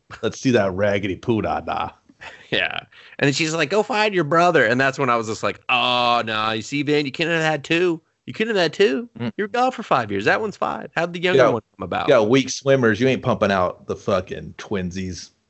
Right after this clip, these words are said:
Speaker 2: Yeah, no, you ain't. And she's like, "Go find dad. Why do you keep showing up, kid? Interrupting our fucking adult conversation.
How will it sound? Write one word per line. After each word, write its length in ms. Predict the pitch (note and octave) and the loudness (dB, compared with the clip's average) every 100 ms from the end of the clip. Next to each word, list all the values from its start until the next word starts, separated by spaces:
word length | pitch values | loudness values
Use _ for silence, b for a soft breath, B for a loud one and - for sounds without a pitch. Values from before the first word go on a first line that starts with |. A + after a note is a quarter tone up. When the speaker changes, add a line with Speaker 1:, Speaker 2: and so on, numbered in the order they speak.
| - | -6
Speaker 2:
Yeah, 400 | G#2+ - - - | -4 -2 -4 -4
no, 160 | F2 E2+ | -6 -6
you 240 | F2+ A#2+ A2+ | -4 -2 -2
ain't. 280 | E2+ E2+ - | -2 -4 -8
And 140 | F#2+ | -6
she's 160 | B2+ C3 | -2 -2
like, 100 | C#3 | 2
"Go 180 | F#3+ | 2
find 300 | A#3 A#3+ A#3+ F3+ | 4 2 2 2
dad. 200 | G#3 E3+ | 0 2
Why 160 | A3+ | 2
do 80 | C4 | 2
you 80 | B3+ | 0
keep 180 | B3+ A#3 | -4 0
showing 280 | A3 A3 | 4 6
up, 200 | A3 B3+ | 6 2
kid? 400 | - G3 G#3+ A#3 - _ - | 0 2 2 0 -10 _ -2
Interrupting 500 | G3 G3+ G3 G#3 F#3+ | 2 4 2 2 0
our 100 | F3+ | 0
fucking 360 | G3+ G3 F#3 | -2 -2 -4
adult 360 | C#3 D#3 F3+ C#3+ | 0 2 2 0
conversation. 800 | - F#3+ E3 G3 B3 G3 F#3+ | -4 -4 0 0 2 2 0